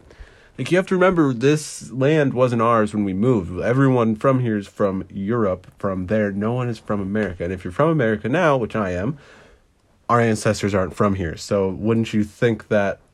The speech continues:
we would wanna preserve it? But no, we don't care about them, so let's just do us, right? Go Leif Erikson. <laughs>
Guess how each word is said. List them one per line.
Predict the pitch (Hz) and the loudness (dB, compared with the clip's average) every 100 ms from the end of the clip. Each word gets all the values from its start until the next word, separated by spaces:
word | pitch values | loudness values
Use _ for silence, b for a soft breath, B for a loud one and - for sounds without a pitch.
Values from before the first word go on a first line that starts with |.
| b b b - _ _ _ _ | b b b -20 _ _ _ _
we | 110 113 | -2 0
would | 104 | 0
wanna | 104 104 | 0 -4
preserve | 92 98 92 107 107 | -4 -4 0 0 0
it? | 131 135 | -2 -4
But | 98 | -6
no, | 98 87 | -4 -4
we | 73 90 | -6 -6
don't | 90 - - - | -6 -10 -18 -14
care | - 185 | -4 0
about | 127 110 98 | 2 2 0
them, | 101 95 90 | -2 -6 -6
so | 95 87 78 - 90 | -4 -2 -4 -8 -8
let's | 85 - | -8 -8
just | 82 - 95 | -12 -12 -12
do | 92 92 | -6 -4
us, | 71 - | -6 -6
right? | 95 87 - - _ _ _ _ _ - - - - | -4 -4 -6 -14 _ _ _ _ _ -20 -20 -10 0
Go | 104 | 0
Leif | 95 85 | 0 -2
Erikson. | 82 - - | -6 -6 -8
<laughs> | - | -6